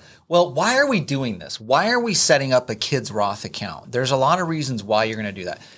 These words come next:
Sure, it's an awesome tax strategy. Sure, you're gonna teach your kids how to build money and have a tax-free future. And when they're, like, thirty or forty and this finally hits, they're like, "Oh my gosh, I had the best parents in the world.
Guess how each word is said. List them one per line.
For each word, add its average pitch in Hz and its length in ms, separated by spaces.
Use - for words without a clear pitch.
Sure, 285 260
it's - 120
an 165 80
awesome 139 340
tax 131 340
strategy. 104 640
Sure, - 240
you're 247 140
gonna 143 160
teach 151 240
your 139 80
kids 147 240
how 139 80
to 113 100
build 131 380
money 120 320
and 110 80
have 117 140
a 127 40
tax-free 131 540
future. 113 440
And 143 100
when 175 160
they're, 156 160
like, 117 180
thirty 143 420
or 127 80
forty 123 360
and 131 100
this 107 140
finally 117 320
hits, 123 300
they're 143 80
like, 110 240
"Oh 160 240
my 185 200
gosh, 175 520
I 147 140
had 165 140
the 147 80
best 156 340
parents 160 340
in 156 120
the 147 80
world. 143 460